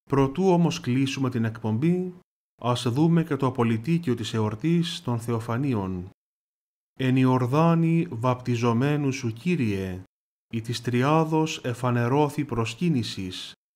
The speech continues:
του γάρ γεννήτωρος η φωνή προς εμαρτύρηση, αγαπητόν σε Υιόν ονομάζουσα,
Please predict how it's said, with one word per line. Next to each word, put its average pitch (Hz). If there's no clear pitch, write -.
του 135
γάρ 135
γεννήτωρος 170
η 131
φωνή 123
προς 127
εμαρτύρηση, 110
αγαπητόν 123
σε 151
Υιόν 123
ονομάζουσα, 110